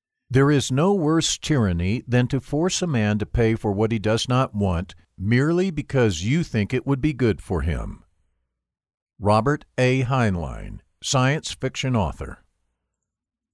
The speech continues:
Imagine that in a continent of the future which recognizes the sovereignty of the individual,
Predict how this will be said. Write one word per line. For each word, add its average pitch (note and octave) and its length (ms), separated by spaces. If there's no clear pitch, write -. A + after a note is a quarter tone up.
Imagine D3+ 600
that A#2+ 340
in C3+ 140
a A#2+ 60
continent E3 720
of A#2+ 100
the G2 100
future G2 480
which F#2+ 300
recognizes A#2 960
the D#2+ 140
sovereignty A2 680
of G2 140
the F#2+ 140
individual, F#2 680